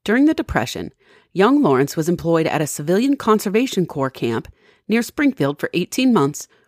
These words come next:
where he completed the eighth grade. In the winter of nineteen forty-two, Lawrence enlisted with the U S Army. He received his training in camps in Texas, Georgia,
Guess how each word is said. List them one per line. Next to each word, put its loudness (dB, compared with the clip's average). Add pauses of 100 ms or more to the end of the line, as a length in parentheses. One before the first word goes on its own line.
where 2
he 0
completed 0
the -4
eighth 0
grade. -4 (840)
In 2
the 4
winter 0
of 0
nineteen 0
forty-two, -4 (480)
Lawrence 2
enlisted 0
with -4
the -4
U 2
S -2
Army. -4 (160)
He -6
received 0
his -10
training 2
in 0
camps -2
in -2
Texas, -6 (380)
Georgia, -2